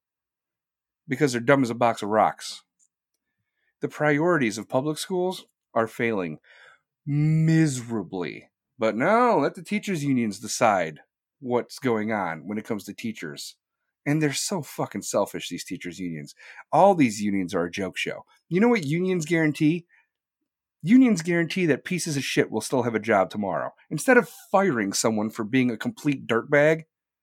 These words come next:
right? If you're teaching your sexuality to your, to your children, if you're coming out to your class because you can't come out to your parents 'cause you're a fucking joke or a pussy or some sort of fucking ridiculous human,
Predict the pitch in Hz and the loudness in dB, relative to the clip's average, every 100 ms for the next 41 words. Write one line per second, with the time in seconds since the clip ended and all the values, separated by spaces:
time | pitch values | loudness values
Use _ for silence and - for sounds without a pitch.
0 | _ _ _ 110 131 165 - _ _ _ | _ _ _ 2 2 2 -2 _ _ _
1 | _ _ _ _ _ - 143 151 156 160 | _ _ _ _ _ -8 -2 0 0 0
2 | 139 131 110 - 117 - 98 101 107 110 | 0 0 -2 -4 -6 -4 -4 0 0 0
3 | 117 110 - 107 90 90 - 120 90 - | -2 -4 -2 -2 -2 -8 -8 -8 -6 -4
4 | 113 113 127 - - - 151 - - 160 | -4 -2 -6 -8 -12 -4 -2 0 2 2
5 | 127 117 113 - 117 92 - 123 107 104 | 2 -2 -4 -6 -4 -4 -6 0 2 2
6 | 107 123 117 107 110 - 117 107 104 104 | 0 -8 -4 -4 -4 -4 -2 -2 -4 -4
7 | 110 113 95 - 104 110 - 95 95 80 | -4 -6 -10 -6 -6 -4 -6 -6 -6 -10
8 | - - - 92 95 92 95 101 95 113 | -12 -8 -8 -6 -12 -12 -10 -8 -6 -8
9 | - _ - _ - 107 - _ - 135 | -10 _ -20 _ -2 -2 -2 _ -6 -6
10 | - 113 98 - 113 104 - - - 120 | 0 0 0 0 0 -2 -10 -14 -6 -2
11 | 95 - - - 107 95 92 - - - | -2 -4 -4 -4 -2 -6 -8 -14 -16 -16
12 | - - - 135 139 - _ - 170 143 | -14 -16 -8 2 2 2 _ 6 6 8
13 | 135 127 117 - - - - 170 151 127 | 6 6 4 0 -4 -2 2 4 6 6
14 | 123 | 4